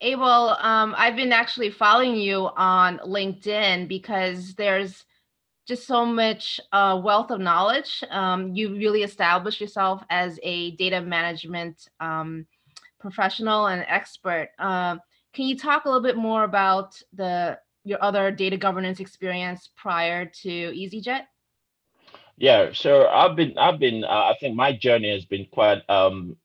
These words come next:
Speaker 2: you know, exceptional. Uh, I'll use that word, and, um, uh, because I,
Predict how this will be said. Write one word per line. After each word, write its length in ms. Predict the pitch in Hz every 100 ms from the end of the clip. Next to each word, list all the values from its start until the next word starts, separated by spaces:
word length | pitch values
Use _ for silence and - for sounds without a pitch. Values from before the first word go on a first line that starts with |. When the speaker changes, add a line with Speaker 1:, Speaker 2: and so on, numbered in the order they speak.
| _ -
Speaker 2:
you 160 | 101
know, 120 | 98 -
exceptional. 880 | 95 - 139 139 131 101 85 78 -
Uh, 180 | 90 92
I'll 200 | 98 95
use 240 | 101 110 -
that 200 | 98 92
word, 300 | 95 87 82
and, 240 | 87 90 90
um, 260 | 87 87 - - - -
uh, 100 | 101
because 380 | 95 107 113 107
I, 160 | 113